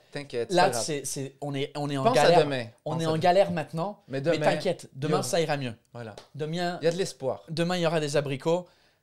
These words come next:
Speaker 2: C'était quoi la phrase ? Boukra fil mishmish.
Speaker 1: Ouais, Boukra fil mishmish.
Speaker 2: Euh, Andrew Robinson.
Speaker 1: Boukra,
Speaker 2: Est-ce
Speaker 1: ouais.
Speaker 2: qu'on est, est-ce qu'on est, euh, est-ce qu'on est sur le, ça se trouve qu'il est en train d'inventer de la merde. Et, euh, du coup, euh, on est en train de dire un truc hyper raciste. Je vais le taper dans Google,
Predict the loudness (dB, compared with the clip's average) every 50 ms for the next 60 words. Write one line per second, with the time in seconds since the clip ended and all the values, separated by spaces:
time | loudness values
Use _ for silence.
0 | _ _ -18 -14 -12 -6 2 4 4 4 4 4 2 2 2 0 -10 _ _ _
1 | -12 -8 -8 -6 -2 2 2 2 2 2 -4 -6 -4 -4 -4 -4 -4 -6 -6 -6
2 | -4 -2 -2 -2 -2 -4 -6 -8 -6 -4 -4 -4 -4 -6 -10 _ -18 -16 -14 -12
3 | -12 -14 -14 -18 -18 -20 -20 -12 -6 -4 -4 -2 -2 -2 -2 -2 0 2 2 2
4 | 2 2 0 -2 -2 -4 -4 -6 -6 -6 -6 -6 -4 -4 -4 -6 -4 -4 -4 -6
5 | -6 -6 -6 -6 -4 -4 -2 -2 -2 -2 -2 -4 -6 -8 -6 -6 -4 -4 -4 -4
6 | -4 -6 _ _ -10 -8 -6 -4 -4 -4 -4 -6 -4 -6 -4 -4 -4 -4 -4 -6
7 | -6 -6 -6 -6 -4 -4 -4 -6 -8 -8 -8 -6 -4 -4 -4 -4 -8 -8 -8 -8
8 | -8 -8 -6 -6 -6 -6 -6 -6 -8 -10 -10 -10 -12 -12 -12 _ -20 -20 -20 -20
9 | -20 -10 -4 0 2 2 2 0 0 -4 -10 -8 -4 2 4 6 6 6 6 2
10 | 0 -6 -16 -20 _ -4 -2 -2 0 -2 -4 -4 -4 -4 -4 -2 -2 -2 -2 -2
11 | -4 -4 -8 -8 -8 -8 -12 -10 -4 -2 -2 -2 0 -2 -4 -4 -6 -6 -6 -8
12 | -10 -8 -10 -14 -14 -14 -20 -18 -14 -6 -6 -6 0 0 0 0 0 -2 -2 -2
13 | -4 -4 -6 -4 -2 -2 -2 -2 -6